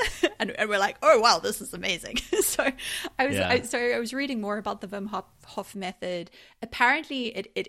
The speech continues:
Speaker 1: is actually an ancient yogic form of breathing. It's called bellows breathing or something in, in, like, originally. Um, and I don't know. I, I asked my partner, who's,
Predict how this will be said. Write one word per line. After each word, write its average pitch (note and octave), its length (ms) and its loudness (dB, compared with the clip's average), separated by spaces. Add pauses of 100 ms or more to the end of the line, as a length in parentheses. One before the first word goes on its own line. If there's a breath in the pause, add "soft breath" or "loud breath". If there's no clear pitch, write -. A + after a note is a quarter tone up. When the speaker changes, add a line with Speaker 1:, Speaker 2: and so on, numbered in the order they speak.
Speaker 1:
is G#3 320 2
actually F#3 480 -4
an F3+ 160 -6
ancient F#3 380 -8
yogic E3+ 340 -4
form F3 280 -8
of E3 160 -10
breathing. E3+ 600 -8
It's - 200 -6
called F3 360 -6
bellows E3 400 -4
breathing - 560 -12
or F3 80 -10
something - 400 -12
in, F3 520 -12
in, - 340 -12
like, - 180 -16
originally. - 440 -16 (460 loud breath)
Um, E3+ 520 -4 (580)
and F3+ 680 -4 (200)
I G3+ 120 -8
don't F#3+ 180 -6
know. B3 120 0
I, G3+ 340 2
I A3 180 0
asked C#4+ 320 2
my F#3+ 140 -2
partner, F#3+ 600 -4 (140)
who's, F3 320 -8